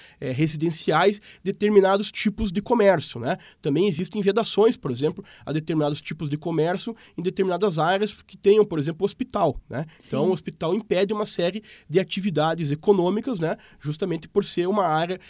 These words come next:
Speaker 1: é, que tem certas, é, particularidades. Então, é importante que a pessoa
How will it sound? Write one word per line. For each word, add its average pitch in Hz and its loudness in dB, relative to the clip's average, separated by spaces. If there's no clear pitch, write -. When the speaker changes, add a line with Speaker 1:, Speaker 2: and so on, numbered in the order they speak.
Speaker 1:
é, 135 -4
que 147 -10
tem 170 -2
certas, 160 -4
é, 131 -2
particularidades. 170 -4
Então, 185 -4
é - 2
importante 202 0
que 233 -4
a - -4
pessoa 214 0